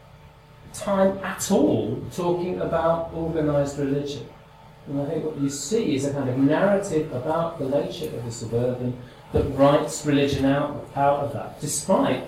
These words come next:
fairly obvious continuing power of religious association in many parts of suburban America. Those American sociologists who did look directly at suburban religion took a rather different line.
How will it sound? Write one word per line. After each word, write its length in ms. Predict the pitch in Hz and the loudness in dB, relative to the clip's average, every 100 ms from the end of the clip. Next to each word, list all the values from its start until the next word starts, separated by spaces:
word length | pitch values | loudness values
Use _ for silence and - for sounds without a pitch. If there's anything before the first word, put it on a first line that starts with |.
| - - 151 - | -14 -12 -12 -6
fairly 300 | 175 175 139 | -2 2 4
obvious 540 | - - 131 117 - | 4 2 -2 -4 -6
continuing 880 | 143 139 - 170 170 160 143 135 135 | -2 -2 -2 -4 -2 0 2 2 0
power 480 | 170 165 120 120 - - - - | -6 -2 0 -2 -4 -10 -10 -4
of 160 | - | 2
religious 480 | 143 139 139 131 - | 4 4 2 -2 -6
association 920 | - 139 127 - 131 127 127 - 120 | -4 -2 -4 -4 -4 -4 -4 -4 -2
in 140 | 120 123 | 0 0
many 240 | 120 117 | -2 -4
parts 340 | 139 120 117 120 | -6 -6 -6 -10
of 80 | - | -12
suburban 500 | 110 110 104 107 104 | -10 -8 -10 -10 -12
America. 360 | 104 107 113 - - - - - - - - - - - - - - - - - - - - - - - 233 | -10 -10 -12 -14 -20 -20 -20 -20 -20 -20 -20 -20 -20 -20 -20 -20 -20 -20 -20 -20 -20 -20 -20 -20 -20 0 8
Those 220 | 254 - | 8 8
American 360 | 277 254 240 | 8 8 6
sociologists 800 | 220 214 196 185 180 180 165 - | 6 6 6 8 8 8 2 0
who 120 | 185 170 | -2 2
did 300 | 226 269 196 | 4 6 6
look 280 | - - | 4 4
directly 600 | 143 131 127 117 - 113 | 4 4 4 0 -2 -6
at 60 | - | -6
suburban 560 | - - 120 113 113 110 | -10 0 2 2 0 -4
religion 460 | 110 113 127 151 | -6 -8 -8 -4
took 220 | - 185 | 0 2
a 100 | - | 4
rather 260 | 151 143 139 | 6 6 4
different 460 | 165 170 160 127 120 | 0 0 0 0 -2
line. 300 | 110 113 | -4 -6